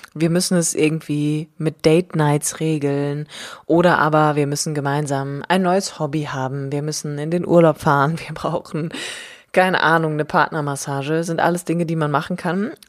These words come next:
Aber die Ursache für ein Empfinden von Kontaktlosigkeit und manchmal auch ein Fremdgefühl oder das Gefühl von, ich möchte meinem Partner oder meiner Partnerin vielleicht auch nicht mehr nahe sein, weil ich gar nicht mehr weiß, wie es geht,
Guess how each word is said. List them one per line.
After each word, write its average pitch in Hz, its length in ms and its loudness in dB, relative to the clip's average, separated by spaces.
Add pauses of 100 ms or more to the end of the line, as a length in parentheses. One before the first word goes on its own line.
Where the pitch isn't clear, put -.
(340)
Aber 175 180 2
die 160 140 -4
Ursache 202 640 0
für - 340 -2
ein 151 360 -4
Empfinden 180 560 -6
von 151 180 -6
Kontaktlosigkeit 156 920 -6
und 147 100 -8
manchmal 190 320 -4
auch 156 100 -10
ein 147 160 -8
Fremdgefühl 170 800 -4
oder 156 260 -2 (840)
das 175 180 4
Gefühl 208 420 2
von, 170 760 0 (880)
ich - 180 -2
möchte 220 300 2
meinem 156 220 4
Partner 156 360 -2
oder 139 120 -2
meiner 143 200 -2
Partnerin 156 400 -4
vielleicht 160 280 -4
auch - 120 -8
nicht 156 200 -4
mehr 151 100 -2
nahe 135 280 -6
sein, 151 220 -6
weil 160 120 0
ich 175 80 -8
gar 185 140 2
nicht 208 160 2
mehr 160 140 0
weiß, 156 280 -2
wie 151 80 -6
es - 140 -10
geht, 180 320 -8